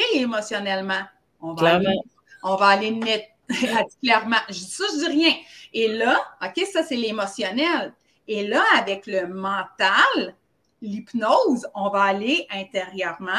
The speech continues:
Speaker 2: Mhm.
Speaker 1: aller travailler ça. Et là, spirituellement, on va aller harmoniser tout ça.
Speaker 2: Ouais, ouais, là, attends une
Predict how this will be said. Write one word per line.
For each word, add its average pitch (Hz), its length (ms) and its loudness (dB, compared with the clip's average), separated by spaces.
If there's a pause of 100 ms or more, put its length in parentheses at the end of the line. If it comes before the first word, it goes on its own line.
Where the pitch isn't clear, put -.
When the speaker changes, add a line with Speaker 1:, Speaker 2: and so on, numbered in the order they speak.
(180)
Speaker 2:
Mhm. - 120 -8 (200)
Speaker 1:
aller 190 220 -4
travailler 175 560 -6
ça. 349 180 -2 (480)
Et 214 120 -2
là, 302 140 2
spirituellement, 240 1040 -2 (120)
on 240 120 0
va 196 100 -2
aller 185 240 -4
harmoniser 240 1040 0
tout 240 120 -6
ça. 208 360 -10 (800)
Speaker 2:
Ouais, 240 140 8
ouais, 285 160 12
là, 262 140 12
attends 226 180 6
une 247 60 10